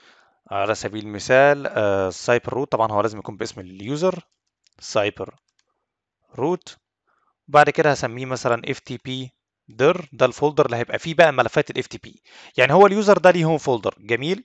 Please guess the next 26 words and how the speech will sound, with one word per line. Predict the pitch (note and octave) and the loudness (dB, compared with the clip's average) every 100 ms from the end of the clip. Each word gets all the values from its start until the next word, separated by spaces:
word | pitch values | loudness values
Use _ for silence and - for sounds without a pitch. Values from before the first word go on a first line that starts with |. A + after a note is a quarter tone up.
| _ | _
ليه | F#3 G3+ | -2 -2
هوم | A3+ | 2
فولدر | A3+ G3+ G3+ | 2 2 0
بتاعه، | D#3 D3 F2+ | -2 -2 -2
بس | F#2 - | -2 0
انا | F#3+ | 4
جوه | F#3 A3 | 6 8
الهوم | G3 G3+ | 8 6
فولدر | G3+ G#3 G#3 F#3 | 2 0 2 0
هعمل | G3 F3+ | 0 -2
حاجه | G3 | -6
اسمها | - F#3 | -6 -6
ال | E3+ | -6
اف | - | -8
تي | E3 | -10
بي | D#3 | -6
دير، | B2+ A2 - _ _ - - _ | -2 -2 -2 _ _ -20 -20 _
وده | A#2 E3 | 2 4
الدايركتوري | F#3 F3+ E3+ G#3 - G#3+ | 6 6 6 4 0 0
او | C3+ | 2
الفولدر | B2+ - F#3+ G3+ F3+ | 0 0 0 2 0
اللي | D3 | 0
هتترمي | A#2+ C#3 - F3 | -4 -4 -4 -6
فيه | - | -6
الملفات | D#3+ A2+ G2+ B2 - | -4 -2 0 -2 -4
اصلًا | - - | -6 -10